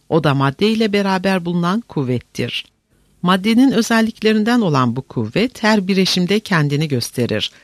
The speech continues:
Bireşimi meydana getiren fertlerin ayrılmasıyla kuvvet de ayrılır. Kuvvet de maddenin bütün hususiyetlerine sahiptir. Kuvvet ne doğar ne ölür. Kuvvetin göründüğü hallerde insan bunun kaynağına kadar inebilir, onu tanıyabilir.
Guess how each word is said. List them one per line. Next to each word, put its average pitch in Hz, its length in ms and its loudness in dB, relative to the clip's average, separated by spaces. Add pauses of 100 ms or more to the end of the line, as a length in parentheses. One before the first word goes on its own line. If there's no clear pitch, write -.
(160)
Bireşimi 185 420 2
meydana 226 400 2
getiren 190 440 -2
fertlerin 156 540 0
ayrılmasıyla 156 720 -2
kuvvet 185 480 -2
de 175 100 0
ayrılır. 120 600 -2 (320)
Kuvvet 208 420 0
de 240 100 2
maddenin 185 560 2
bütün 240 240 0
hususiyetlerine 185 880 -2
sahiptir. 120 760 -2 (280)
Kuvvet 151 400 0
ne 185 180 0
doğar 214 380 0
ne 190 160 0
ölür. 113 400 -4 (440)
Kuvvetin 247 500 2
göründüğü 208 400 4
hallerde 127 640 0
insan 214 440 2
bunun 208 200 4
kaynağına 185 540 0
kadar 165 320 -2
inebilir, 131 680 0
onu 170 240 2
tanıyabilir. 131 880 -2